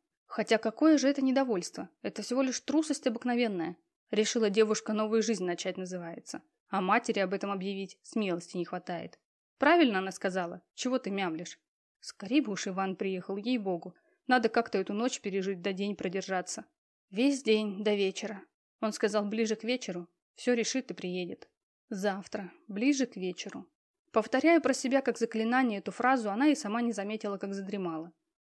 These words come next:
Разбудил ее тревожный шепоток, склонившийся над ней бабы Симы. «Сань, давай, просыпайся скоренько. К тебе там приехали». «Кто?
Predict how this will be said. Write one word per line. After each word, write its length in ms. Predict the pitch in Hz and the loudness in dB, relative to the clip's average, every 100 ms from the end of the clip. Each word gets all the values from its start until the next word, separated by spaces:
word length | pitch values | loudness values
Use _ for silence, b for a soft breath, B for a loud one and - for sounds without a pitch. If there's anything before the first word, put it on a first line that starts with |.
| _ | _
Разбудил 520 | 196 190 196 196 240 | -4 -2 -2 0 0
ее 180 | 196 185 | 0 -2
тревожный 480 | 190 190 208 226 185 | -2 -2 0 -2 -6
шепоток, 540 | - 185 - 254 - _ | -6 -6 -2 -2 -2 _
склонившийся 640 | - 196 208 247 214 - | -6 -4 -2 -4 -8 -10
над 180 | 185 175 | -10 -6
ней 120 | 220 | -4
бабы 260 | 190 196 185 | -2 -4 -4
Симы. 380 | - 190 165 156 _ _ _ _ _ | -8 -10 -10 -12 _ _ _ _ _
«Сань, 480 | - - 214 226 190 - _ | -16 -2 0 0 -2 -10 _
давай, 320 | 220 247 226 | 2 4 2
просыпайся 600 | 214 254 - - 220 214 | 0 0 0 -2 -4 -6
скоренько. 540 | - 214 190 190 190 185 _ _ _ | -4 -2 -2 -2 -6 -8 _ _ _
К 80 | - | -8
тебе 220 | - 208 | -2 2
там 240 | 220 226 226 | 2 0 -2
приехали». 600 | 226 254 269 196 175 175 _ _ _ _ _ - | 2 2 2 0 -8 -10 _ _ _ _ _ -20
«Кто? 400 | - 285 262 | 2 4 4